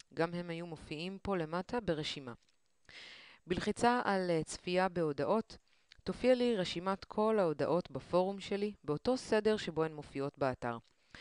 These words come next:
אפשר לראות כאן את, אה, מספר הטלפון של הלקוח, במידה והוא בחר להשאיר לכם. כאשר כתוב "מוצגת", ההודעה מוצגת באתר. רוב ההודעות כאן, אה, שמופיעות הן, אה, מוצגות,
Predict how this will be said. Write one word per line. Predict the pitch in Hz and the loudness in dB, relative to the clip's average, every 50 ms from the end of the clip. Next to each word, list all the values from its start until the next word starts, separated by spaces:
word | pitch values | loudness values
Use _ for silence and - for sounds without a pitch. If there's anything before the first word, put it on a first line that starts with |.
| - - - - - | -18 -18 -18 -10 -10
אפשר | 175 - - 196 190 | -6 0 2 2 2
לראות | 185 185 170 175 175 - | 4 2 0 0 -2 -4
כאן | - - 190 180 180 175 175 175 175 - 160 160 | -4 -4 -2 0 0 -2 -2 -6 -8 -6 -2 -2
את, | 160 - _ - 160 | -2 -4 _ -4 -2
אה, | 165 160 156 156 - | 0 0 0 -2 -6
מספר | 156 160 143 - - - 151 147 156 | -8 -10 -10 -6 -2 0 0 0 0
הטלפון | 165 - 202 202 196 180 - - 160 143 139 139 | 0 0 2 2 2 2 -2 -2 -8 -8 -8 -8
של | 135 - 143 131 | -8 -8 -6 -4
הלקוח, | 131 127 123 - - - 139 131 123 127 - - - - | -4 -6 -6 -10 -6 -4 -2 -2 -2 -4 -8 -12 -12 -12
במידה | 127 127 127 127 135 135 | -12 -12 -6 -4 -4 -4
והוא | 127 135 131 | -4 -4 -8
בחר | 135 131 - 143 143 | -8 -8 -6 -6 -4
להשאיר | 147 147 147 - - - 185 175 | -4 -4 -6 -6 -6 -4 -4 -4
לכם. | 160 151 - - 131 131 - _ - - - _ _ _ _ _ _ _ _ _ _ _ _ _ _ _ _ - - - - - - - - | -4 -4 -4 -8 -8 -10 -12 _ -20 -20 -20 _ _ _ _ _ _ _ _ _ _ _ _ _ _ _ _ -16 -16 -14 -14 -14 -14 -12 -2
כאשר | - - 180 - 208 208 | 0 0 2 2 0 0
כתוב | - 254 - 269 247 208 214 | 0 0 0 0 -2 -2 -2
"מוצגת", | 202 196 - - - 208 208 202 165 139 131 143 160 - - - _ - | -6 -8 -8 -4 0 2 2 2 2 -2 -2 -4 -4 -8 -12 -16 _ -8
ההודעה | 151 151 151 147 135 131 131 135 135 147 | -4 -2 -2 2 2 2 2 2 0 -2
מוצגת | 165 180 185 - - 240 247 196 185 - 147 | -4 -8 -6 2 4 4 4 4 0 -2 -2
באתר. | 139 123 120 - - 113 117 120 - _ _ - - - - - - - _ - | -4 -4 -4 -4 -4 -4 -4 -4 -8 _ _ -20 -20 -18 -18 -20 -20 -20 _ 2
רוב | 170 196 214 220 | 4 4 6 6
ההודעות | 240 220 208 185 185 190 190 190 - | 6 4 6 6 6 6 6 4 0
כאן, | - - 202 185 185 180 180 180 175 | -4 -2 0 0 2 0 -2 -2 -2
אה, | 175 170 170 | -2 -2 -2
שמופיעות | - - 170 170 160 - - - - - 185 202 214 - - | -2 -4 -6 -6 -8 -10 -8 -6 -2 0 2 2 0 0 0
הן, | 185 180 180 180 | -2 -2 0 0
אה, | 180 175 | -2 -2
מוצגות, | 170 170 170 - - - 185 180 165 147 135 - - | -2 -4 -8 -6 -2 -4 -2 0 0 -2 -2 -2 -12